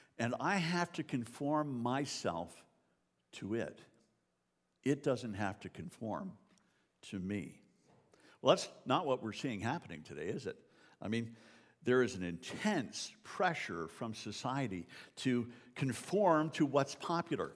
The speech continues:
But if we conform to what's popular, we're forced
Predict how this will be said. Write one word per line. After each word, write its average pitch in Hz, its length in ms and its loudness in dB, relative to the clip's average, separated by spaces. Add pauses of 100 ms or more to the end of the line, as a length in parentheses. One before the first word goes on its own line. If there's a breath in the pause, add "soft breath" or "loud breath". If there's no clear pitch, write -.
(1700 soft breath)
But 156 120 8
if 175 160 2
we 240 140 2
conform 180 460 -2
to 160 60 2
what's 135 200 2
popular, 107 600 0 (460 loud breath)
we're 180 260 6
forced 156 540 0